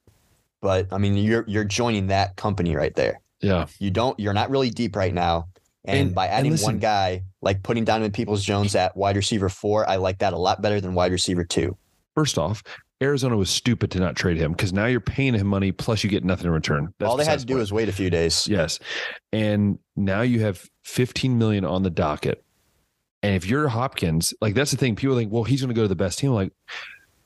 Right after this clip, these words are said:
Speaker 2: uh, I, I, I get what your point is, but he doesn't need the money. He's getting paid fifteen million no matter what this year. So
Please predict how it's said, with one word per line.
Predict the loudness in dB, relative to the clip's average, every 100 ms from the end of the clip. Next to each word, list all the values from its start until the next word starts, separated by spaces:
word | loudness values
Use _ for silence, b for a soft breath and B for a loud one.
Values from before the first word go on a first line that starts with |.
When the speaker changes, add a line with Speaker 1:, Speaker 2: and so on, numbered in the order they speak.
| _ -2
Speaker 2:
uh, | -2 0
I, | -2 2
I, | 0 0
I | -2
get | 0 0
what | 2
your | 0
point | -2 -2 0 2
is, | -2 0
but | -2 -2
he | -2
doesn't | -2 0 0
need | 0
the | 0
money. | 0 2 2 0 -6 -20 _ _ _ -6
He's | -2 -2
getting | 0 -2
paid | 0 -2
fifteen | -2 -4 -2 0
million | 2 2
no | 2
matter | 2 0 0
what | 0 0
this | -2 0
year. | 0 0 -4 B B B _
So | -2 0 2 0 -2